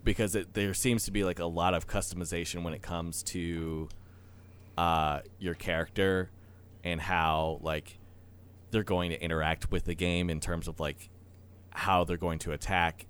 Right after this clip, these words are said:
and what sort of things that they're gonna do, um, which is, like, really, really rich for, uh, this, this type of game, because typically it's more like, if it's something that's, like, slightly on rails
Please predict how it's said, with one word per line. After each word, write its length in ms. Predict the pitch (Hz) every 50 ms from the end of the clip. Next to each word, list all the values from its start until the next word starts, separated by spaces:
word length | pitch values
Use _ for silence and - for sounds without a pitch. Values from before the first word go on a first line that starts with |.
| -
and 280 | - 85 85 78 82 85
what 160 | 87 78 -
sort 160 | - 92 82
of 60 | 73 -
things 220 | 80 78 80 -
that 100 | 92 82
they're 100 | 98 92
gonna 200 | 95 98 98 95
do, 300 | 98 104 104 107 107 98 - - - - - - - - -
um, 440 | 87 85 85 82 78 76 78 78 - - - - - - - - - -
which 540 | 95 95 87 80 - - - - - - - - - - - - - - - - - - - - - - - - - - - -
is, 180 | 113 131 131 120
like, 180 | 143 131 107 -
really, 540 | 101 104 127 156 175 180 151 127 113 92 - - 90
really 320 | 87 98 123 127 123 110 98
rich 420 | 90 90 98 104 101 92 - - -
for, 400 | - 98 90 85 82 82 78 -
uh, 340 | - 82 82 80 78 78 78 78
this, 240 | 85 87 - -
this 220 | - - 90 82 -
type 240 | - 98 90 - -
of 80 | - -
game, 260 | 90 85 82 82 82
because 260 | 82 - 92 82 -
typically 500 | - 95 95 82 - - - 95 90 85
it's 180 | 82 - - -
more 200 | 87 85 82 80
like, 300 | 80 76 76 76 - -
if 160 | 92 90 -
it's 140 | 104 - -
something 200 | 110 98 92 90
that's, 220 | 85 82 - -
like, 160 | 90 80 - -
slightly 340 | - 104 87 - 80 87
on 260 | - 82 87 85 80 78
rails 640 | 80 85 90 90 85 82 78 78 78 - - -